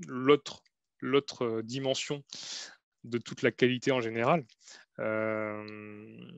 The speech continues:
tout le côté humain en fait, hein. Euh, ce qu'on voit aussi, c'est que tout ce qui est, ouais, définition, bonne pratique, alors c'est des approches souvent artisanales qu'on a pu constater.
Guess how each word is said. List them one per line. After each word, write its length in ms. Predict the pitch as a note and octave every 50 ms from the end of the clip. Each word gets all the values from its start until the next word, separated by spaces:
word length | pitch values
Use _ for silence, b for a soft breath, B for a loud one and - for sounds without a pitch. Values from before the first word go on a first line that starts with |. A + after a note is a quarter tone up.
| A#2+ C3 B2+ A#2+ A#2+ A#2 A2 _ _ _
tout 80 | - -
le 60 | C3
côté 260 | - - B2+ - -
humain 200 | A#2+ A#2+ A#2+ C#3+
en 100 | F3 E3+
fait, 240 | - - - - -
hein. 80 | - C#3+ D3 _ _ _ _ _ _ _ _ _ _ _ _ _ - B B B B B B B B B B B B B -
Euh, 460 | B2+ A#2+ A#2 A2+ A2+ A2+ A2+ A2+ A2+
ce 80 | - -
qu'on 140 | - C3+ C3+
voit 100 | C#3 C#3
aussi, 260 | C#3 - - D#3+ E3
c'est 180 | D3 - C#3
que 60 | B2 - _
tout 140 | - - C3+
ce 100 | - -
qui 160 | - - C3+
est, 40 | C#3+
ouais, 120 | C#3 C3+ B2+
définition, 840 | B2 C3+ C3+ - - C3+ C3 C3 - - - C#3+ C#3+ C#3+ C#3+ C#3+
bonne 180 | C#3 C3 B2 B2+
pratique, 440 | - - B2+ A#2+ - - D3+ - -
alors 160 | B2+ A#2+ -
c'est 140 | - - C3
des 180 | B2+ B2 A#2
approches 500 | C3 B2 - - C#3 C3+ - - - - _ _ _ _ _ _ _
souvent 340 | - - - - C3+ C#3 D3
artisanales 540 | D3+ C#3+ - - - C#3 D3 D3 D3 F3+ G3
qu'on 160 | - - C3+
a 80 | B2+ A#2+
pu 140 | - - C3
constater. 500 | - B2+ A#2+ - - C3 B2 - F#3+